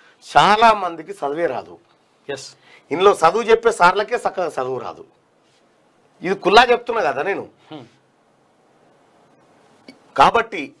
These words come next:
Speaker 1: శ్రీ చైతన్య నారాయణ పేర్లు చూసి మోసపోకండి, పేర్లు చూసి మోసపోకండి. అదొక పెద్ద చీటర్ సంస్థలు ఇవన్నీ.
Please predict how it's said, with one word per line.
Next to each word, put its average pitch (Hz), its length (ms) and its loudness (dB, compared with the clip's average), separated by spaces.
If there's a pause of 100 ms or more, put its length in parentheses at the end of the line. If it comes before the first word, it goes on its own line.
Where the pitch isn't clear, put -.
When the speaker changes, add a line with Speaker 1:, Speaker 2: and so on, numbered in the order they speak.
(240)
Speaker 1:
శ్రీ 240 360 -4
చైతన్య 240 400 4
నారాయణ 196 440 2
పేర్లు 180 540 2
చూసి 175 200 -10
మోసపోకండి, 117 1120 -6 (1120)
పేర్లు 190 280 4
చూసి 170 280 -6
మోసపోకండి. 107 1080 -6 (260)
అదొక 120 240 -2
పెద్ద 135 400 -2
చీటర్ 156 540 -4
సంస్థలు 101 380 -10
ఇవన్నీ. 95 340 -12